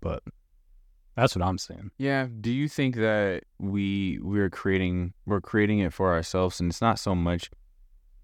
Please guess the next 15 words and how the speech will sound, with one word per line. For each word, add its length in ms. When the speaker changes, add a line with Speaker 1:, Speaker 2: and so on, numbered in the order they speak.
Speaker 2:
what's 360
actually 360
going 360
on 420
outside 480
of 120
us, 340
where 500
we're 260
sitting 260
here 140
with 160
our 140
own 240
thoughts, 540